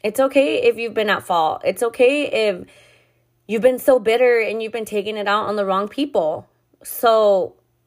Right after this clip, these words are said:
if you need the help, reach out. There's nothing wrong with it. Life is so short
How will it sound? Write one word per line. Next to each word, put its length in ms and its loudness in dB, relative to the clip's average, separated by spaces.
if 160 -2
you 100 -4
need 200 0
the 100 0
help, 480 -2
reach 280 -6
out. 260 0
There's 200 -2
nothing 480 -2
wrong 200 2
with 160 -8
it. 160 -8
Life 340 0
is 180 0
so 380 2
short 580 0